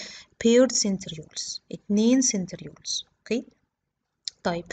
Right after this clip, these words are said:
الجولجي كومبلكس هيبتدي يطلع منه small granules، السمول جرانيولز دي اسمها acrosomal granules. اسمها ايه؟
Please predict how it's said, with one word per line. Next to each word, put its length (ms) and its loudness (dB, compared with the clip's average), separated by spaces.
الجولجي 360 2
كومبلكس 420 0
هيبتدي 340 0
يطلع 260 0
منه 180 2
small 420 2
granules، 640 4
السمول 380 -2
جرانيولز 420 0
دي 80 -4
اسمها 460 -4
acrosomal 720 2
granules. 580 -2
اسمها 340 -2
ايه؟ 220 -2